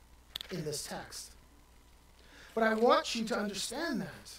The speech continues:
this morning. I want you to see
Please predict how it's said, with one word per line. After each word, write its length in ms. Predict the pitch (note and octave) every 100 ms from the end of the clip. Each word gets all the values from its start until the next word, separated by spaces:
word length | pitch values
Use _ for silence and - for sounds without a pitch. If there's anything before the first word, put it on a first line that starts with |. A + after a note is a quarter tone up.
| -
this 240 | F#3 F#3
morning. 320 | E3+ D#3 B2+ - - - - - - -
I 20 |
want 240 | G#3+ C4
you 80 | C4+
to 80 | A3+
see 720 | - - - D4+ D#4 G3 D#3+